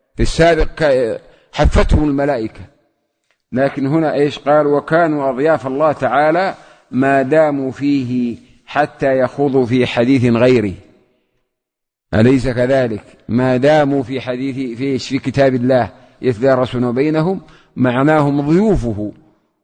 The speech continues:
والضيف إيش؟ يكرم ولا ما يكرم؟ والله يكرم، ويكرمون الله جل وعلا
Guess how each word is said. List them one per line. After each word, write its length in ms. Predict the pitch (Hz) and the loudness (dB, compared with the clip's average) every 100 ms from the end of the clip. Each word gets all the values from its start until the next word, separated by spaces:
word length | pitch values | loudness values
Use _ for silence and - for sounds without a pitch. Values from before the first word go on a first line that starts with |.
| _ _ - | _ _ -2
والضيف 800 | 131 147 123 165 170 127 156 - | 2 2 0 0 2 2 0 2
إيش؟ 520 | 185 156 110 - - - - _ - | 2 2 -2 -8 -12 -18 -20 _ 0
يكرم 440 | 160 - 202 208 | 0 2 2 2
ولا 180 | 180 156 | 2 2
ما 120 | 151 | 2
يكرم؟ 420 | 156 139 120 104 - - _ _ _ _ _ 85 | 0 0 -2 -4 -8 -18 _ _ _ _ _ -2
والله 560 | 117 127 127 170 175 | 2 4 2 2 2
يكرم، 400 | 175 220 160 131 - _ _ _ _ _ _ _ _ _ - | 0 -2 -6 -8 -10 _ _ _ _ _ _ _ _ _ -2
ويكرمون 640 | 120 151 156 165 196 185 165 | 2 2 2 0 0 -2 -2
الله 300 | 165 170 139 | 0 0 0
جل 260 | 151 143 | 0 0
وعلا 360 | 143 143 127 | 0 0 -4